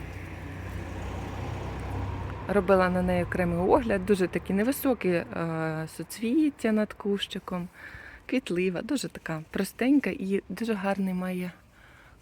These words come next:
колір. Намагаюсь нікого не пропустити, тому що квіти, е, зносила, знаєте, з усіх усюд, з усіх боків. Це у мене гранатовий браслет.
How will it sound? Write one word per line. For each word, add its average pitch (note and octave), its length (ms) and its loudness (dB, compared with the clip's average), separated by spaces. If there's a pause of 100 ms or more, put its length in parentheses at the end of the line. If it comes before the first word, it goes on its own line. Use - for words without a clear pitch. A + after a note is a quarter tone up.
колір. D#3+ 480 -8 (1800)
Намагаюсь F#3+ 540 4
нікого F#3+ 300 -2
не F#3+ 280 2
пропустити, G#3 720 0
тому F3 180 0
що F3+ 160 -4
квіти, F#3 380 0 (600)
е, E3+ 160 0
зносила, F#3 520 4
знаєте, F#3+ 360 2
з F3 80 -2
усіх G3 380 0
усюд, G3 340 0
з F#3 40 -4
усіх G3+ 340 4
боків. G#3 460 2 (1500)
Це G3 180 0
у G3 40 2
мене F#3 320 2 (280)
гранатовий F3+ 560 0
браслет. E3 640 0